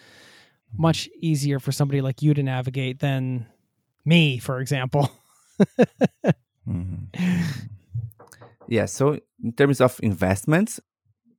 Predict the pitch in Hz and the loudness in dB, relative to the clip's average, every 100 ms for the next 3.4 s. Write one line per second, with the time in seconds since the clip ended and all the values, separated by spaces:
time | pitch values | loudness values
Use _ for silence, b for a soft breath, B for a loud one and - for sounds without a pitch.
0 | _ - 107 101 - 151 160 - - - | _ -6 -2 0 2 6 6 4 -6 -2
1 | 110 107 104 101 - 98 107 120 95 95 | 0 4 4 2 2 4 6 6 4 2
2 | 92 B B B B 90 135 160 - - | 0 B B B B 4 6 6 0 4
3 | 117 139 233 | 6 8 6